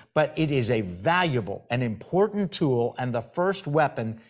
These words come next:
in the economic war. So,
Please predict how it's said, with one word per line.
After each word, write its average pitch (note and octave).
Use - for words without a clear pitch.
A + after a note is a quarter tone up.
in B2+
the B2
economic A#2+
war. A#2+
So, C#3+